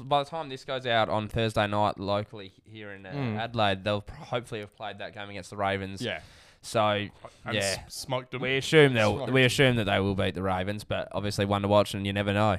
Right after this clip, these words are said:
Speaker 1: any given Sunday or Wednesday, apparently, in the
Speaker 2: Yes,
Speaker 1: N F L
Speaker 2: w-,
Speaker 1: now.
Speaker 2: whenever, whenever works these days.
Speaker 1: That just leaves one team for the top there, Blaze.
Speaker 2: It does.
Speaker 1: Mm.
Speaker 2: Um, our boys, the Kansas City Chiefs, obviously no surprises here, are going to remain number one in the Elite Eight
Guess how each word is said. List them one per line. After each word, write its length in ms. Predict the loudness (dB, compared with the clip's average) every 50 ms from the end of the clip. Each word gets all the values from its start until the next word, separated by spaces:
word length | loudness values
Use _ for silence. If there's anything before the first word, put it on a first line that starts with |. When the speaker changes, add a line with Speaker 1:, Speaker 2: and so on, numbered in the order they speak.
| -2 -6
Speaker 1:
any 180 | -8 -6 -4
given 240 | -4 -4 -4 -6 -6
Sunday 400 | -4 -4 -4 -2 -2 -4 -4 -6
or 280 | -8 -8 -8 -8 -10 -12 _ _ _ -14
Wednesday, 380 | -12 -12 -10 -10 -12 -12 -12 -12
apparently, 360 | -12 -12 -14 -12 -12 -12 -12
in 60 | -6
the 60 | -4
Speaker 2:
Yes, 160 | -4 -2 -2
Speaker 1:
N 40 | -4 -8
F 80 | -8
L 60 | -8
Speaker 2:
w-, 140 | -8 -8 -8 -4
Speaker 1:
now. 40 | -2
Speaker 2:
whenever, 380 | 0 0 0 -2 -2 -2 -4 -4 -4
whenever 280 | -4 -2 -2 0 -2 -2
works 380 | -2 0 0 -2 -2 -4 -6 -6
these 220 | -6 -6 -6 -6
days. 280 | -6 -6 -4 -2 -2 -2
Speaker 1:
That 100 | -2 -2
just 160 | -2 2 6
leaves 220 | 6 6 6 6
one 160 | 6 4 4
team 240 | 4 4 2 2 2
for 80 | 0 -6
the 60 | -8
top 280 | -2 0 2 2 2 0
there, 140 | -2 -4
Blaze. 440 | -2 0 2 4 4 4 2 0 -6 -8 -6 -6
Speaker 2:
It 100 | -6 -2
does. 520 | 2 4 4 6 4 4 2 -2 -6 -10 -8
Speaker 1:
Mm. 60 | -2 0
Speaker 2:
Um, 440 | 2 2 2 0 -2 -6 -10 -14 -18 _ _ _ -2
our 160 | 4 4 4 4
boys, 240 | 4 0 -2 -4
the 60 | -4 -6
Kansas 260 | -6 -6 -6 -6 -8
City 160 | -8 -10 -8
Chiefs, 280 | -4 -2 -2 -2 -2 -4
obviously 480 | -6 -6 -6 -8 -8 -6 -4 -4 -4
no 200 | -2 -2 -2 -4
surprises 480 | -4 -6 -4 -2 -2 -2 -2 -4 -8 -12
here, 380 | -8 -6 -4 -2 -2 -2 -2
are 120 | -2 -4 -4
going 220 | -4 -4 -4 -4
to 100 | -4 -6
remain 300 | -6 -4 -4 -6 -6 -8
number 200 | -10 -12 -12 -12
one 280 | -12 -10 -10 -8 -8 -10
in 120 | -10 -8
the 100 | -8 -6
Elite 260 | -6 -4 -4 -6 -4 -2
Eight 260 | -2 -2 -2 -2 -6